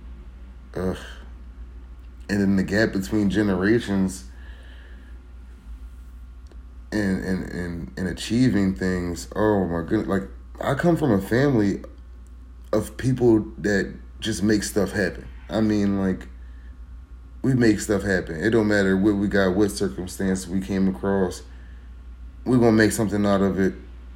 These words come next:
no matter what. Nobody in my family, like, I can't say nobody, but there are very few people in my family that didn't own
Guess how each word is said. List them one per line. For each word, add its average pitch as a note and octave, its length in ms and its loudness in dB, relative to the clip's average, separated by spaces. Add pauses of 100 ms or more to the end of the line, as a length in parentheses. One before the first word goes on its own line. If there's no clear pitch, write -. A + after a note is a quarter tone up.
(400)
no G#2+ 100 0
matter G2 340 4
what. F#2 280 0 (300)
Nobody A2+ 540 6
in G2 100 4
my F#2+ 180 4
family, F2+ 680 0 (2500)
like, E2+ 300 -6 (340)
I F#2 100 -4
can't F#2+ 220 -4
say E2 160 -4
nobody, D#2+ 560 -2
but D2 220 -8 (1120)
there A2+ 180 8
are G2 60 4
very A2 420 8
few A2 300 0
people G#2 320 2
in G2 60 2
my F#2+ 180 4
family F#2+ 380 2
that E2+ 200 0
didn't D#2+ 400 -2
own E2 460 -4